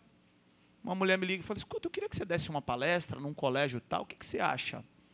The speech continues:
Tá gravando, né? Ela falou assim, "É, a, a paga é tanto. O que que você acha?" Quase que eu fa-, <laughs> falei, "Moça, você não tá entendendo, não.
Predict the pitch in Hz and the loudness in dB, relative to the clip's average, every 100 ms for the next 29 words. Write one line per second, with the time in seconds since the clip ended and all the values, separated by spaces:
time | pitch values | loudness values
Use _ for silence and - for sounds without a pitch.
0 | _ _ _ _ _ _ _ _ _ _ | _ _ _ _ _ _ _ _ _ _
1 | - _ - 135 139 117 117 117 - - | -20 _ -2 2 4 2 0 -4 -8 -8
2 | - 170 214 - 220 185 - - 214 208 | 0 4 6 6 6 4 -2 6 8 8
3 | - 208 - 247 233 269 - 240 233 233 | 4 4 12 12 12 10 10 10 12 10
4 | - 143 - - - - - - - - | 6 -2 -4 -10 -16 -18 -20 -20 -20 -20
5 | - - - - - - - 208 170 143 | -20 -20 -20 -12 -4 2 6 8 8 4
6 | - 135 - - 180 160 165 143 - - | -2 -6 -12 -4 -2 -2 -2 -2 -2 -6
7 | - - - - - - - - _ - | -12 -16 -20 -20 -20 -20 -20 -20 _ -20
8 | - - - - - - - - - 165 | -20 -20 -20 -20 -20 -20 -20 -10 -6 0
9 | 165 131 - 165 160 165 165 165 160 156 | 0 0 -2 -4 -2 -2 0 -2 0 -2
10 | 151 135 131 135 135 139 | -2 -2 -2 -2 -6 -10